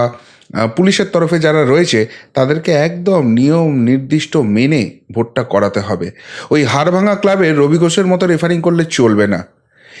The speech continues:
এই জিনিস যদি হয়, তাহলে বলুন তো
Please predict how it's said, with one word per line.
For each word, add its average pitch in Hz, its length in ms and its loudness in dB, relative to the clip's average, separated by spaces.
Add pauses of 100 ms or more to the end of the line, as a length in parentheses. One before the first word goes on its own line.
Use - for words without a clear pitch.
(100)
এই 123 260 2
জিনিস 135 380 0
যদি 160 280 0
হয়, 113 460 0 (420)
তাহলে 143 220 0
বলুন 147 340 0
তো 170 100 -6